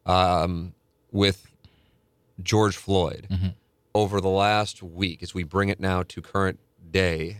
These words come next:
Speaker 1: and our conversation, that I wanna get your perspective on. Um,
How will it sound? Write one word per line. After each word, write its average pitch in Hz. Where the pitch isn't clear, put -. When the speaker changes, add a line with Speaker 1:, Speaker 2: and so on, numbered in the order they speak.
Speaker 1:
and 87
our 87
conversation, 87
that 85
I 98
wanna 98
get 90
your 95
perspective 82
on. -
Um, 87